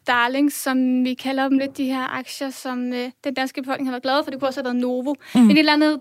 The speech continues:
Speaker 1: dansk selskab, vi har haft en eller anden enormt stor kærlighed til. Så jeg tror, at for mange vil man måske heller ikke helt indse de problemer, der har været med Danske Bank, og også ser det som en rigtig god mulighed for at,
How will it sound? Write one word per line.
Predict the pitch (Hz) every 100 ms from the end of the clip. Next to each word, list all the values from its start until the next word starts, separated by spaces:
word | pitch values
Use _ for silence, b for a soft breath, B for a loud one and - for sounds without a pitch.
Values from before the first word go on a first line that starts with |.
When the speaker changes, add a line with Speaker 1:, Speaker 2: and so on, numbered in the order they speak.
| 294
Speaker 1:
dansk | 269 - -
selskab, | 294 285 294 262
vi |
har | 269
haft | 269 277
en | 285
eller | 262
anden | 269
enormt | 269 285
stor | - -
kærlighed | - 262 254 269 262
til. | 269
Så | 262
jeg | 254
tror, | - 262
at | 262 b b b b -
for |
mange | 285 269 277
vil | 302
man | 277 269
måske | 269 285
heller | 277
ikke | 269 302
helt | 294 - _ _ _ _ _ _ 285
indse | 285 - 277 262
de | 285 -
problemer, | - 302 302 285 277 254
der |
har | 240 262 254
været | 240 247 262
med | 262 262 269 269
Danske | 254 247 -
Bank, | 247 240 -
og | 240
også | 254
ser | - -
det | 254
som | 254
en |
rigtig | 254 254
god | 262 262
mulighed | 262 254 269 262 262
for | - 254
at, | 233 233